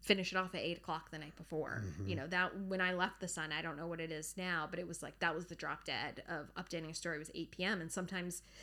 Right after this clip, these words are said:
Speaker 1: you know, you don't get the late sports scores in your print paper
Speaker 2: Right.
Speaker 1: 'cause it has to go so early, and you have to, or sometimes you have to rush to meet your print deadline.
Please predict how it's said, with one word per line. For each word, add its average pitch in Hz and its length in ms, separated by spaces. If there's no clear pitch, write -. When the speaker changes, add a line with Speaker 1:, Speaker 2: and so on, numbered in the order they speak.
Speaker 1:
you 196 100
know, 208 60
you 202 100
don't 208 140
get 214 140
the 190 60
late 185 220
sports - 340
scores 139 500
in 156 80
your 151 80
print 143 240
paper 151 500
Speaker 2:
Right. - 120
Speaker 1:
'cause 185 160
it 180 200
has 180 260
to 190 80
go 170 140
so 156 300
early, 151 640
and 156 480
you 180 160
have 170 160
to, 165 300
or 185 80
sometimes 185 300
you 190 60
have 180 60
to 175 60
rush 175 460
to 196 80
meet 165 140
your 156 100
print 185 260
deadline. 151 560